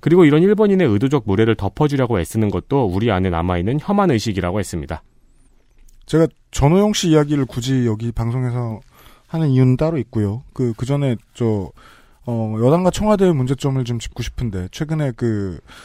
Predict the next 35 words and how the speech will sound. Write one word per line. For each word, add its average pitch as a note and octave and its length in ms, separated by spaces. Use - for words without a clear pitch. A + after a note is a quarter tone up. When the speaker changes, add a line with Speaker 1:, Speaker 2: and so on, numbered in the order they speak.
Speaker 2:
어, A2 500
자유한국당의 D#3 580
무슨 B2 240
저 A#2 160
벌거벗은 D3 880
대통령 B2+ 400
뭐 A#2 120
어쩌고 A#2+ 300
무슨 G#2 380
애니메이션 B2 440
뭐 G2+ 200
이런 B2 200
것도 A#2 120
Speaker 1:
그쵸. A2 240
Speaker 2:
화제가 C3+ 240
잠깐 G#2+ 260
됐었는데, F#2+ 680
Speaker 1:
네. D#2+ 140
Speaker 2:
지금 G3 220
대통령과 G3+ 760
여당과 F#3 500
청와대 G3+ 420
지지자들이라면 D#3 800
얼마든지 F3 420
화내도 E3 320
됩니다. D#2 380
마치 C#3 420
야구 D3+ 200
팬들이 D#3 540
무슨 C3+ 240
말이든 D#3+ 280
할 D#3+ 120
수 F3+ 120
있-, C#3+ 160
있어-, D3+ 200